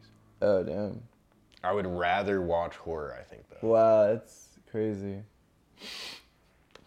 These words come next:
Speaker 2: People come over
Speaker 1: No,
Speaker 2: to watch
Speaker 1: like,
Speaker 2: movies, and I got
Speaker 1: comedies,
Speaker 2: all
Speaker 1: they're
Speaker 2: those
Speaker 1: corny as
Speaker 2: movies.
Speaker 1: shit, though, but
Speaker 2: Go look at how many of them are actually comedy and horror movies.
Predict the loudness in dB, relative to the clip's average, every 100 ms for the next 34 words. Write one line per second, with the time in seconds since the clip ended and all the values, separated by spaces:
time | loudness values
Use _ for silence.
0 | -20 -4 2 4 6 4 2 4 4 6
1 | 8 10 10 8 6 2 0 4 8 8
2 | 8 8 6 6 8 10 12 10 10 8
3 | 8 4 2 4 4 4 0 2 2 2
4 | 0 2 4 4 4 2 0 0 2 2
5 | 2 2 2 2 0 -2 -2 -4 -4 -4
6 | -6 -6 -6 -4 -2 0 -2 -2 -4 -6
7 | -6 -6 -6 -10 -16 -18 -20 -20